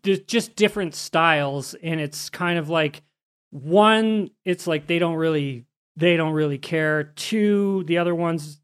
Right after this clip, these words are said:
you know, Ca-, Canada was kinda like, "Okay, like, we know each other, and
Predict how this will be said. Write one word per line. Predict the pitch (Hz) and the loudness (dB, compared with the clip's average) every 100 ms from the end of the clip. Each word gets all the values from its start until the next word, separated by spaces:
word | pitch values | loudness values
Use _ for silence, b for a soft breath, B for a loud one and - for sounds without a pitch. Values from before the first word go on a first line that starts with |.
| - | -8
you | 185 | -6
know, | 147 135 | -4 -6
Ca-, | - 156 | -10 -12
Canada | - 180 180 175 165 | -4 -2 2 2 0
was | 151 | -2
kinda | 180 165 | -2 -2
like, | 160 | -2
"Okay, | 180 180 165 160 | -2 0 0 0
like, | 151 | -2
we | 151 170 | -2 -4
know | 170 156 | -2 -2
each | 147 147 | -4 -6
other, | 135 131 139 131 _ _ _ - | -8 -6 -6 -8 _ _ _ -10
and | 147 151 147 143 | -6 -2 0 -2